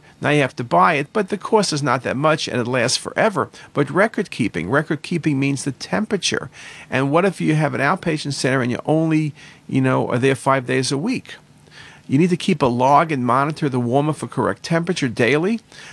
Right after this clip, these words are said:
But of course, you should be able to do that remotely. You should have sensors that can do that. Uh,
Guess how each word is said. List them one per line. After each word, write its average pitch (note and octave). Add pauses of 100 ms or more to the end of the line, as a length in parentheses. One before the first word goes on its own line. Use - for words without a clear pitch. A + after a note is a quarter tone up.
But E3
of D#3
course, G3+
you G3
should A3
be A3
able G3
to D3
do D#3
that C#3+
remotely. B2
You G2+
should D#3+
have A#2
sensors D3
that A#2
can G#2
do B2+
that. G#2+ (360)
Uh, G#2